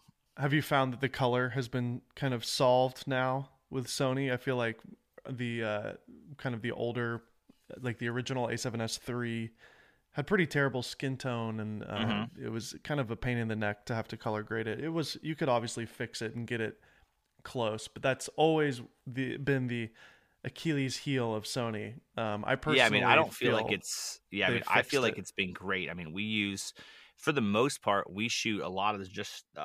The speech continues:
Speaker 2: a lot of the stuff just in, like, S Cine tone, just a very clean, out of camera look that we're very, very happy with. We still can grade it a little bit, but once again, it's the type of work you do matters.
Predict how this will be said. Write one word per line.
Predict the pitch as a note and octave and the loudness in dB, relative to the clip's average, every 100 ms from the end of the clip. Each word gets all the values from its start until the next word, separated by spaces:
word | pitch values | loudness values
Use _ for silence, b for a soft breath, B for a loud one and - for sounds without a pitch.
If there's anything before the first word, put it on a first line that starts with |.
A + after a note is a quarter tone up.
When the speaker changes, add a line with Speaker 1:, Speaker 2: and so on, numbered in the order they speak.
| - | -6
Speaker 2:
a | F2+ | -2
lot | G2 | 0
of | G2+ | -2
the | |
stuff | - F#2+ | -6 -8
just | - F#2+ F#2 | -6 -8 -6
in, | |
like, | F2+ - | -8 -6
S | F2+ | -8
Cine | - F#2+ F#2+ | -6 -6 -6
tone, | - D#2+ E2+ | -8 -8 -8
just | F2 - - | -10 -10 -4
a | F2 | -4
very | E2 F2+ G2 G2 | -4 -4 -2 -4
clean, | - - F#2+ F#2+ F#2+ - | -8 -10 -6 -4 -4 -4
out | F2 F#2 | -4 -4
of | F2 | -6
camera | - F#2+ F#2+ F2 | -6 -4 -4 -6
look | F#2 F#2+ | -8 -8
that | - F2+ | -10 -8
we're | E2+ | -14
very, | - F2 F2+ | -8 -6 -6
very | F2 E2+ E2+ | -6 -8 -4
happy | E2+ F#2 | -6 -4
with. | G2 G#2 - | -4 -4 -6
We | |
still | F2+ - G2 | -10 -4 -4
can | - F#2+ | -4 -6
grade | F2+ F#2+ | -4 -4
it | F#2+ | -4
a | F#2+ | -6
little | F#2+ F#2 | -6 -4
bit, | F#2+ - B B B B | -2 -2 B B B B
but | G#2 - B B B _ | 2 2 B B B _
once | F#2+ A2 G#2 | -2 0 0
again, | G2 A2+ F#2+ _ - | -2 -2 -2 _ -14
it's | - - _ _ - | -14 -14 _ _ -6
the | A2 | 0
type | A2+ G#2+ | 2 2
of | A2+ | 2
work | G#2+ G#2+ | 0 0
you | G#2+ G2 | 0 0
do | G2 F#2 | 0 0
matters. | F2 F2 G1+ - - | 2 0 -2 -4 -6